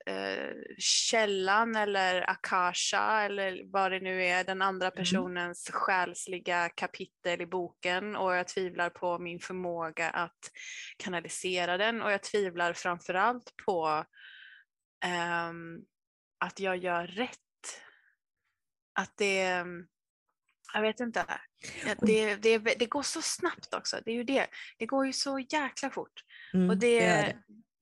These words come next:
Speaker 1: det, det är, det är också det optimala sättet för mig själv att lägga fällben för mig själv. För vad jag
Speaker 2: Mm.
Speaker 1: känner mig som ibland är ju som en, en sån här charlatan, liksom. Alltså,
Speaker 2: Mm, mm.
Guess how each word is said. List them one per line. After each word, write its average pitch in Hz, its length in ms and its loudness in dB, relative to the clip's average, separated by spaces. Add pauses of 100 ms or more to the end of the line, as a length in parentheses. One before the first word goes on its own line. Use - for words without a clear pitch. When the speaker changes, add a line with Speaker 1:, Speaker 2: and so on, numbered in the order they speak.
(300)
Speaker 1:
det, 226 380 2
det 240 380 2
är, 226 280 4 (600)
det 165 240 2
är 202 60 4
också 254 300 -2
det 233 180 2 (100)
optimala 240 760 2
sättet 214 440 -4
för 185 400 2
mig 185 160 -4
själv 175 380 -2
att 180 140 -4
lägga 180 280 -4
fällben 208 600 -2
för 254 140 -2
mig 240 140 -2
själv. 190 280 -4
För - 160 -14
vad 190 120 0
jag 190 40 6
Speaker 2:
Mm. 185 60 2
Speaker 1:
känner 175 320 -4
mig 247 300 0
som 196 240 -4
ibland 175 380 -2
är 175 200 -4
ju 170 80 -6
som 170 200 -8
en, 165 240 -12 (400)
en 185 120 -2
sån 175 180 -6
här 170 80 -6
charlatan, 175 1000 0 (100)
liksom. - 440 -8
Alltså, 185 200 4 (380)
Speaker 2:
Mm, 202 140 4
mm. 170 100 0